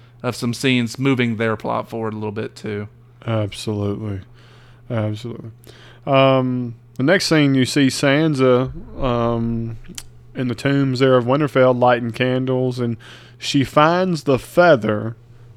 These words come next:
Speaker 2: that, um, that her dad or Robert put in the hand of that
Speaker 1: Robert.
Speaker 2: statue.
Speaker 1: Robert put it in there.
Speaker 2: Um, you know, they kinda, you, you don't,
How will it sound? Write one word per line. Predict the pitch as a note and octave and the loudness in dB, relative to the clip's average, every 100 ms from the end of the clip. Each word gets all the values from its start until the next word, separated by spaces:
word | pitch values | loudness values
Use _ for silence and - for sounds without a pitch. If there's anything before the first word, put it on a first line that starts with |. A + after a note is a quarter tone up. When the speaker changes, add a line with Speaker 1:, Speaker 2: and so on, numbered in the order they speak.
| - | -12
Speaker 2:
that, | A#2+ A#2+ A#2 A#2 A2+ A#2 | -2 0 2 0 0 0
um, | A#2 A2+ A#2 A2+ | 0 -2 -4 -4
that | |
her | B2 | -2
dad | D3 F3+ G3+ G3 | 0 0 0 2
or | C3 | 2
Robert | A#2+ C3+ C3 A2 A2 - | 6 8 8 4 -2 0
put | C#3+ C3+ | 0 0
in | B2+ A#2 | -2 -4
the | A2+ | -2
hand | B2+ A#2+ | 2 2
of | |
that | A#2+ | 2
Speaker 1:
Robert. | A2 | 0
Speaker 2:
statue. | B2 A2+ - - A#2 A2 | -2 -4 -6 -12 -14 -12
Speaker 1:
Robert | - - - | -12 -12 -12
put | - | -14
it | - | -14
in | - C3 - | -16 -16 -8
there. | A#2 | -4
Speaker 2:
Um, | A2+ A2+ A2 A#2 | -2 -4 -4 -4
you | B2+ | -2
know, | A#2+ A2+ A2 A2 | 0 0 0 -2
they | - B2 | -4 -2
kinda, | C3+ C3+ A#2+ A2 G2+ - - - - - F#3+ | 0 0 0 -2 -4 -10 -20 -20 -20 -18 -8
you, | E3+ | -6
you | E3+ - E3+ | -6 -8 -2
don't, | D#3+ D#3+ D3+ | 2 2 0